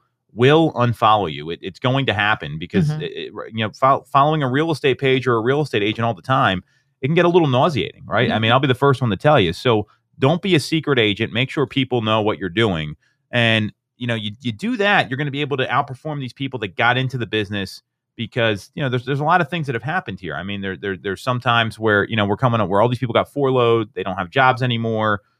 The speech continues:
Speaker 1: So I, and, and there's a lot of talent coming into the industry too. This is, uh, this to me is not like it was before when you see this number peak. So, you know, knowing, knowing that, that that's kinda what we wanna do here,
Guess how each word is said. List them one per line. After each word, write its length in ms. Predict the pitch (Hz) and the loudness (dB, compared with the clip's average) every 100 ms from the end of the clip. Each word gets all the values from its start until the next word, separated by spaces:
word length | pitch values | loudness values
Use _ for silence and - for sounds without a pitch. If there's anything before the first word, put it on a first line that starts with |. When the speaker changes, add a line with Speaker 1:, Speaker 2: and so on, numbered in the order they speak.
| _ _ | _ _
Speaker 1:
So 140 | 139 | 2
I, 80 | 143 | 4
and, 220 | 131 120 | 4 2
and 160 | 113 123 | 2 2
there's 100 | 156 | 2
a 40 | |
lot 180 | 185 185 | 2 2
of 80 | - | 0
talent 400 | - 151 160 90 | -2 0 0 -2
coming 220 | 120 110 | -6 -6
into 160 | 107 101 | -8 -8
the 140 | 101 | -6
industry 340 | 110 101 - 87 | -4 -6 -10 -12
too. 360 | - 139 92 95 | -2 0 0 -4
This 100 | 123 | -8
is, 80 | - | -6
uh, 80 | 98 95 | -6 -6
this 120 | 131 | -8
to 100 | 135 | -2
me 160 | 127 120 | 0 0
is 100 | 113 | 0
not 220 | 117 95 | 0 2
like 160 | 110 | -2
it 80 | 98 | -2
was 160 | 104 95 | -6 -6
before 400 | - - 156 117 | -8 -8 -4 -2
when 100 | 104 | -2
you 80 | 95 | -4
see 120 | 113 | -6
this 180 | 92 110 | -4 -2
number 200 | 90 80 | -2 -2
peak. 380 | 135 101 76 | 0 0 0
So, 460 | - 127 113 104 98 _ _ _ _ - | -2 2 4 4 2 _ _ _ _ -2
you 80 | 120 | 2
know, 40 | |
knowing, 280 | 131 175 135 | 4 4 4
knowing 300 | 151 175 156 | 4 4 4
that, 200 | 135 - 117 | 2 2 -4
that 160 | 131 107 | 0 2
that's 220 | 135 127 | 2 2
kinda 240 | 156 139 123 | 0 2 2
what 120 | 131 | 0
we 60 | 135 | -2
wanna 200 | 135 123 | -4 -4
do 180 | 113 | -4
here, 320 | 104 95 90 | -2 -2 -4